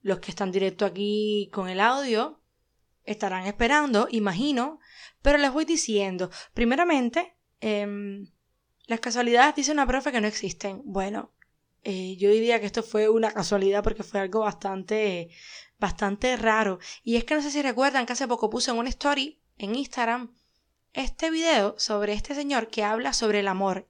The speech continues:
y que ya no es lo mismo de antes. Es decir, cómo ha cambiado en forma, en contenido, en, en, en modos, y qué lamentable esos cambios que, que ha sufrido. Entonces luego viene Ginette Jiménez, una santaclareña hermosa que conocí en mi viaje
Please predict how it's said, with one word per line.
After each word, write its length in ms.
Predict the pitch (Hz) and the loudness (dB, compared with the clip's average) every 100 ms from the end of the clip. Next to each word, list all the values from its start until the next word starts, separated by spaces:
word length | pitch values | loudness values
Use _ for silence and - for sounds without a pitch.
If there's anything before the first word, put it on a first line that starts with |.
| _ | _
y 180 | 240 | -14
que 200 | - 202 | -2 -2
ya 160 | 180 220 | 2 0
no 120 | 269 | 2
es 40 | 294 | 0
lo 100 | 277 | 0
mismo 460 | 254 160 170 165 _ | 0 -2 -6 -12 _
de 160 | 196 196 | -6 -4
antes. 480 | 185 175 202 190 | -6 -8 -12 -12
Es 140 | - 190 | -8 -6
decir, 340 | 202 202 180 - - - - | -2 -2 -4 -10 -20 -20 -10
cómo 260 | - 233 277 | -2 2 2
ha 80 | 269 | 2
cambiado 840 | 277 240 226 254 269 254 226 269 - | 0 2 2 2 2 2 -2 -4 -12
en 200 | 185 165 | -16 -8
forma, 480 | 233 269 240 214 | -4 -4 -2 -2
en 120 | 226 214 | -2 -6
contenido, 760 | 202 185 196 226 285 254 226 | -8 -10 -6 -4 -2 0 0
en, 220 | 202 190 - | 0 -4 -8
en, 260 | 185 185 - | -10 -8 -8
en 240 | 190 185 | -8 -4
modos, 580 | 196 262 262 247 - - _ - - - - _ | 0 2 2 0 -4 -8 _ -20 -20 -20 -20 _
y 280 | 277 311 - | -4 -4 -6
qué 120 | - | -4
lamentable 800 | 269 339 240 185 247 277 226 185 - | 0 2 2 4 4 6 4 -2 -4
esos 240 | 208 220 | -6 -4
cambios 380 | - 208 208 240 | -2 -2 0 -4
que, 340 | - 220 196 185 | -4 -6 -6 -6
que 120 | 202 | -6
ha 60 | 190 | -4
sufrido. 580 | 233 - 214 196 180 175 _ _ _ _ _ _ _ | -6 -2 0 0 -2 -8 _ _ _ _ _ _ _
Entonces 380 | - 208 202 254 | -8 -4 -2 -2
luego 340 | 262 302 285 190 | 2 2 2 0
viene 260 | 185 190 | -4 -8
Ginette 340 | 175 190 185 185 | -6 -6 -4 -4
Jiménez, 580 | 226 254 277 233 233 - | -2 0 0 0 -2 -6
una 580 | 190 190 202 196 185 185 | -4 -2 -2 -2 -4 -6
santaclareña 680 | 190 190 185 175 196 220 | -6 -4 -4 -4 -2 0
hermosa 480 | 220 196 226 247 - | 0 0 0 0 -2
que 100 | 202 | -6
conocí 320 | 180 180 175 | -4 -4 0
en 100 | 208 | 0
mi 100 | 220 | 2
viaje 520 | 196 196 214 226 208 | 2 2 2 -2 -4